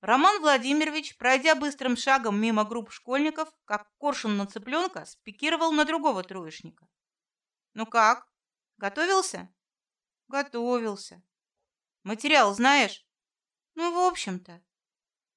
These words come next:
Роман Владимирович поотечески обнял его за плечи. "Я за тебя беспокоюсь. Ты мне давно нравишься своей самостоятельностью, упорством в отстаивании своей позиции. Думаю, надо тебе помочь.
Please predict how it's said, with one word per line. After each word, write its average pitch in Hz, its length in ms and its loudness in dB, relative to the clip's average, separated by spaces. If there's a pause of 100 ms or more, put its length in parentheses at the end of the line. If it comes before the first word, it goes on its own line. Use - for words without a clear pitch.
(200)
Роман 320 380 4
Владимирович 302 680 2
поотечески 247 680 0
обнял 233 360 2
его 233 160 -2
за 240 160 2
плечи. 196 480 -16 (880)
"Я 285 240 2
за 339 80 -6
тебя 247 300 0
беспокоюсь. 196 880 -6 (720)
Ты 262 100 -6
мне 302 140 4
давно 359 320 4
нравишься 285 480 4
своей 240 320 0
самостоятельностью, 196 1300 -2
упорством 247 640 -4
в 170 60 -2
отстаивании 226 720 0
своей 185 340 -4
позиции. 220 720 -4 (840)
Думаю, 359 400 4
надо 247 240 4
тебе 262 240 -6
помочь. 226 500 0